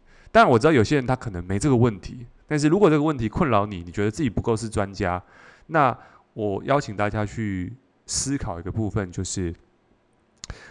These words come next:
你认为现在在这个，这个不管是苹果日报还是周刊，他的记者，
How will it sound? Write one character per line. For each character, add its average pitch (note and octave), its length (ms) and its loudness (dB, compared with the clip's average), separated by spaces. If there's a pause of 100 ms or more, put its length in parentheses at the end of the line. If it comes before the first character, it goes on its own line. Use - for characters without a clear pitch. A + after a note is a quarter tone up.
你 A2+ 120 0
认 E3 200 6
为 B2 100 4
现 C3 220 -2
在 B2 160 2
在 G#2 460 -2 (420)
这 - 140 -6
个， F#2 500 -6 (880)
这 A#2 140 -4
个 G2 180 2
不 - 100 0
管 G#2 180 2
是 A2 140 -4
苹 A#2 280 -4
果 B2+ 180 4
日 B2 180 6
报 A#2 300 6
还 G2 140 -6
是 A2 200 -6
周 A2+ 220 0
刊， G#2 300 -2
他 A2+ 120 -2
的 A2+ 80 -4
记 C3+ 240 -6
者， F2+ 300 -4